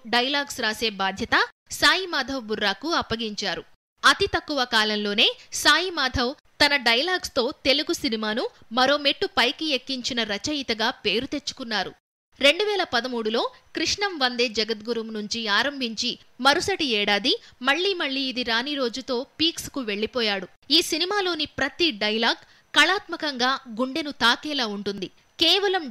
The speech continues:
డైలాగ్స్ వల్లనే ఈ చిత్రానికి ప్రత్యేక గుర్తింపు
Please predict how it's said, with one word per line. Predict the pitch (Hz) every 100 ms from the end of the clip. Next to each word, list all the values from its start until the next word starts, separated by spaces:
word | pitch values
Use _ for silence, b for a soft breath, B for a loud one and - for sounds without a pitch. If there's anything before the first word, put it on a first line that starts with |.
| 220
డైలాగ్స్ | 254 320 320 - 240
వల్లనే | 208 220 285 508 b b b
ఈ | 302 320
చిత్రానికి | 302 - 392 359 - -
ప్రత్యేక | 247 240 349 349 311 226
గుర్తింపు | 220 311 269